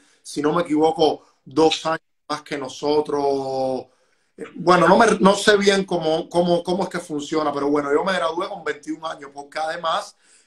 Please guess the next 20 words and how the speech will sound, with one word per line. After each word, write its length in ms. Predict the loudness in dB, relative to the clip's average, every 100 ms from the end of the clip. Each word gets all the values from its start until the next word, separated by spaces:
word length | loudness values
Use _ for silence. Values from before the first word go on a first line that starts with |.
| _
yo 140 | -2 -2
estaba 400 | 0 -2 0 -2
adelantado 580 | -4 -10 -10 -6 -6
en 80 | -6
la 60 | -10
escuela, 460 | -12 -10 -10 -10 -14
es 60 |
decir, 380 | -16 -8 -8 -8 _ _ _
yo 180 | -4 -2
estaba 360 | 0 2 2 0
con 140 | -2
los 160 | -4 -6
muchachos 520 | -12 -10 -10 -10 -8
del 160 | -6 -4
ochenta 520 | -8 -10 -10 -4 -4
y 140 | -4
tres 480 | -4 -4 -4 -8 -14 -12
en 160 | -8
la 80 | -8
escuela, 540 | -8 -4 0 2 0